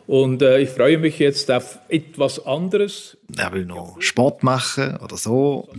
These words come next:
Speaker 1: Ich habe viele Projekte, die ich, äh, realisieren möchte. In nächster Zeit wird es vor allem etwas Sport sein. Äh, da musste ich, äh, sehr stark zurückstecken.
Speaker 2: Und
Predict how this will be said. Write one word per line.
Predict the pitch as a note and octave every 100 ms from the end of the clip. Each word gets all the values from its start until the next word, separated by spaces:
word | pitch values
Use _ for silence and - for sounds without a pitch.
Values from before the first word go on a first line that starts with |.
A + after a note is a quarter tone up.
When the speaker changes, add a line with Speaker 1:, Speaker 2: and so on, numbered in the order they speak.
| -
Speaker 1:
Ich | -
habe | C3+ C3
viele | F3+ F#3 E3+
Projekte, | C#3+ C3+ C#3+ D3 - F3+ E3
die | D#3
ich, | E3 -
äh, | D#3+
realisieren | D#3 D3+ D#3+ D3+ D#3 D#3+ D#3+
möchte. | D#3 D3 - -
In | D#3 - - - - -
nächster | C3+ C#3 - D3
Zeit | - C3+ C#3 C#3
wird | C3+
es | C3+ -
vor | A#2+
allem | A2+ D3 C3+
etwas | C3 A#2 A#2
Sport | - - C#3+ - -
sein. | D#3 D#3+ D#3+ C#3 - - - _ -
Äh, | C3 C3
da | C3 C3+ C3
musste | D3 C#3 - C3
ich, | C3
äh, | C3+
sehr | C3 C#3 B2+
stark | - A#2+ - -
zurückstecken. | C#3 C#3 - A#2+ G2+ - F#2 _ _
Speaker 2:
Und | - G2 F#2 F2 F2 E2